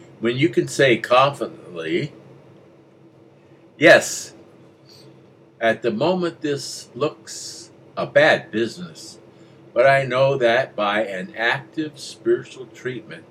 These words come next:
I can change it into quite a different situation."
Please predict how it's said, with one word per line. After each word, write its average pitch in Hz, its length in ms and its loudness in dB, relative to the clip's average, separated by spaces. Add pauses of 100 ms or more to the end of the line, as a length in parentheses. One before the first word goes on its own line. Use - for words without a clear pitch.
(480)
I 120 180 4
can 120 240 -4
change 139 500 -4
it 90 220 -6
into 92 720 -8 (840)
quite 147 360 4 (160)
a 95 100 -8
different 113 420 -6
situation." 92 840 -8